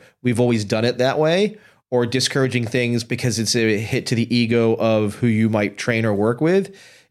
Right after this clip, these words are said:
is the part that's the most frustrating for me. And, you know, I look at things like programs that are hypocritical about stuff. Like, "Oh, w-, this is for the dog." But yet the system is so rigid, they're not adjusting for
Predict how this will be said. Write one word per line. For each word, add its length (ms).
is 180
the 80
part 420
that's 200
the 120
most 220
frustrating 560
for 160
me. 320
And, 280
you 80
know, 40
I 120
look 220
at 120
things 340
like 220
programs 380
that 80
are 80
hypocritical 580
about 180
stuff. 360
Like, 180
"Oh, 200
w-, 140
this 180
is 100
for 240
the 100
dog." 500
But 100
yet 240
the 80
system 380
is 80
so 180
rigid, 480
they're 100
not 220
adjusting 480
for 360